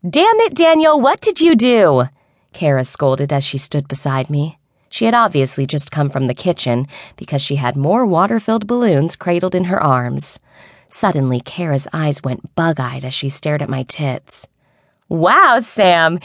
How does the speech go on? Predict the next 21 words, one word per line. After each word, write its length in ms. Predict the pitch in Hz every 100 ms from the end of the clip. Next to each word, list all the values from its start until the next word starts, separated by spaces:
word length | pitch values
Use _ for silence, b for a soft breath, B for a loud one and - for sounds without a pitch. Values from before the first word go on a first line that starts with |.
| B
he 140 | - 294
got 240 | 320 302
you 220 | 202 220
good. 640 | 170 180 240 202 139 127 139 B B B
That 180 | 254 -
shirt 260 | - 277
doesn't 380 | 247 240 208 190
hide 260 | 214 220 214 -
anything 460 | 285 208 143 131 135
when 120 | 135
it's 180 | - 180
wet. 400 | 156 143 - - - 262 269 262 B -
You 260 | 320 349
might 220 | 349 320
as 160 | 294 233
well 180 | 247 233
not 240 | 220 202
wear 180 | 208 208
anything 400 | 185 202 190 170
at 80 | 156
all," 380 | 160 202 160